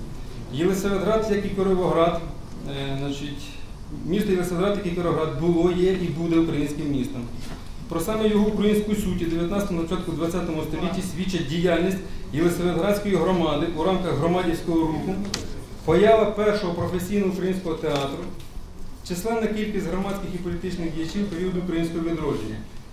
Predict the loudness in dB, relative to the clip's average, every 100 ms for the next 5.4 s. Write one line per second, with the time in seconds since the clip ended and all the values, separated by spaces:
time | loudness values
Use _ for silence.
0 | -12 -4 -2 2 0 0 -4 -4 -8 -12
1 | -14 -6 -2 0 0 -2 -4 -2 0 0
2 | -2 -2 -2 -2 -4 -2 -2 0 2 0
3 | -4 -8 -10 -4 0 0 0 -4 -4 -4
4 | -2 -2 -4 -8 -6 -4 -2 -2 0 -2
5 | -2 -4 -4 -4